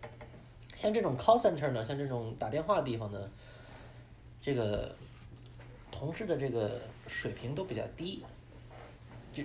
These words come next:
你不能，就是属于社会底层的那种。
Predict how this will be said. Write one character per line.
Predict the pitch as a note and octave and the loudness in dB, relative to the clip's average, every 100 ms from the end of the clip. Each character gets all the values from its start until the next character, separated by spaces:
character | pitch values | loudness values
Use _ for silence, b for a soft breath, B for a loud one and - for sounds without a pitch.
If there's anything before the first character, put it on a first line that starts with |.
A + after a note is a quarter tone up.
| - | -6
你 | D3+ | 0
不 | D3 | 2
能， | B3+ C#4+ C#4 - - - - - - - - B B B B - | 4 2 0 -10 -14 -16 -14 -14 -14 -16 -14 B B B B 6
就 | C#4 | 8
是 | |
属 | - F#3 | 8 8
于 | A3 | 10
社 | D#4+ | 12
会 | C#4+ | 12
底 | - B2 | 10 4
层 | A2 A#2 C#3 | -2 -2 4
的 | |
那 | G#3 | 6
种。 | A#2 | 4